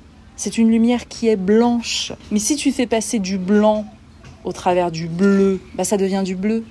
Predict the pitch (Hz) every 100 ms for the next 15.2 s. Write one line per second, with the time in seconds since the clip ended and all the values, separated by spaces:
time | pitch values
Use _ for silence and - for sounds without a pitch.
0 | - - 220 220 208 214 220 233 240 -
1 | - - - - 214 214 - 247 226 214
2 | 208 196 190 196 226 - - - 214 202
3 | 202 - 208 180 190 190 208 190 - -
4 | - - - - - 208 202 202 202 196
5 | 196 233 240 233 208 190 196 - 160 -
6 | - 180 185 214 196 175 175 202 208 185
7 | 165 - 202 - 185 - - 196 196 185
8 | 170 165 - 185 165 170 170 175 170 175
9 | - - - 185 185 170 190 190 185 180
10 | 175 185 180 - 180 175 - - - -
11 | - - - - - - - - 202 202
12 | 185 175 175 185 180 - 208 202 175 170
13 | 180 - 202 - 175 175 170 185 190 175
14 | 160 160 190 170 160 160 175 160 175 180
15 | 170